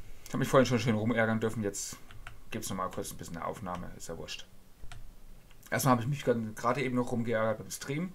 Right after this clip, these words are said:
der da nicht wollte, deswegen, ja, hab ich jetzt ein bisschen Zeit zum Aufnehmen noch. Was soll's, das ist dann so. Ähm, ja.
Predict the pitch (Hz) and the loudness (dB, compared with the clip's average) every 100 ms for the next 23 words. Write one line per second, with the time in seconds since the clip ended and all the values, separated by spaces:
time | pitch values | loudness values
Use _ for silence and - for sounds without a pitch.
0 | - 101 101 104 123 143 156 139 117 110 | -4 -4 -4 -4 2 4 4 -2 -2 -6
1 | 104 101 98 - 107 104 101 101 98 104 | -6 -6 -10 -2 0 0 -2 -6 -6 -8
2 | - 95 - 92 117 120 113 113 - - | -6 -6 -4 0 0 0 0 -2 -4 -14
3 | - - - - - - - - - - | -12 -10 -10 -8 -8 -10 -12 -10 -6 2
4 | 117 117 - - 98 - 110 110 107 - | 2 2 -2 -6 -6 -4 -2 0 0 -2
5 | - - - 117 110 110 107 104 | -12 -12 -4 0 2 2 4 4